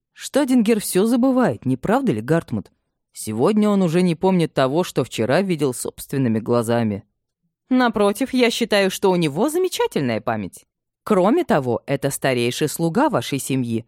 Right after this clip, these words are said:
надежный человек, рассудительный». «И грубый. Вы не можете себе представить, какая невероятная грубость таится в этом Штадингере. Он буквально тиранит меня и Раянова.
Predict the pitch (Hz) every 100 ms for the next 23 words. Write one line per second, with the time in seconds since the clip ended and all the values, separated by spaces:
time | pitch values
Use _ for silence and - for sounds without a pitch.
0 | - 143 135 104 131 175 233 - 135 90
1 | - - 190 233 - 233 165 214 - 226
2 | 139 117 _ - 120 151 185 247 302 175
3 | - - - 147 208 220 226 240 254 285
4 | 277 262 294 302 285 - 359 233 - -
5 | 127 156 151 151 151 156 175 208 160 143
6 | 131 220 240 131 - 127 156 226 190 170
7 | 214 208 - 302 254 143 113 104 80 _
8 | _ _ _ _ - 143 175 202 233 240
9 | 247 233 - 262 349 185 120 135 131 180
10 | 254 - 156 170 208 170 113 95